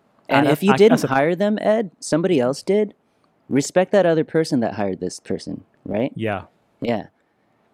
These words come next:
Speaker 2: And if you don't, uh, and agree, if you don't agree, go and talk to the other person, but provide very clear feedback as to why you think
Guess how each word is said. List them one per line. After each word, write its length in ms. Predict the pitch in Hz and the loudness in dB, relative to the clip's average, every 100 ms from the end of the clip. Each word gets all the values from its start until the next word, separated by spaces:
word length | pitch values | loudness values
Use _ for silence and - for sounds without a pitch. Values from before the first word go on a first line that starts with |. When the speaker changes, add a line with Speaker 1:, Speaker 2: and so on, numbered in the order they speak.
| _ - | _ -6
Speaker 2:
And 100 | 135 | -6
if 120 | 123 | 0
you 80 | 160 | 0
don't, 160 | 175 | 0
uh, 80 | 180 - | -2 -4
and 180 | 156 | -4
agree, 480 | 151 135 127 131 139 | -4 -4 -4 -4 -4
if 100 | 143 | -4
you 100 | 127 | -2
don't 140 | 156 170 | -2 -2
agree, 340 | 127 120 131 | -2 -2 -2
go 160 | 123 135 | 0 -2
and 100 | 139 | -2
talk 180 | 135 - | -6 -4
to 100 | 127 | -4
the 140 | 117 | -2
other 240 | 113 120 139 | -2 -2 -4
person, 420 | - 160 - 180 | -2 -4 -2 -2
but 160 | 131 107 _ _ _ _ | -4 -6 _ _ _ _
provide 360 | 131 127 120 | -4 0 0
very 200 | 120 120 | 0 -2
clear 260 | 117 - 117 | -4 -4 -6
feedback 680 | - - 135 127 104 101 - _ _ _ | -6 -6 -4 -2 -4 -4 -12 _ _ _
as 240 | 123 113 - | -8 -8 -6
to 220 | 117 107 | -6 -4
why 300 | 107 110 110 | -4 -2 0
you 160 | 117 117 | 0 -4
think 520 | - 113 107 104 | -6 -6 -6 -8